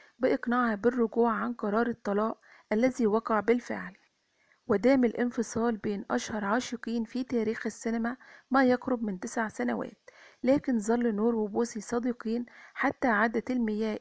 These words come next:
إلى مجاريها في عام ألفين وخمستاشر، خاصة بعد أن اكتشف نور الشريف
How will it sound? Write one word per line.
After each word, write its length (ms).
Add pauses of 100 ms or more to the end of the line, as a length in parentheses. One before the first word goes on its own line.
إلى 200
مجاريها 580
في 200
عام 220 (100)
ألفين 400
وخمستاشر، 720 (420)
خاصة 420
بعد 400
أن 160
اكتشف 520
نور 160
الشريف 500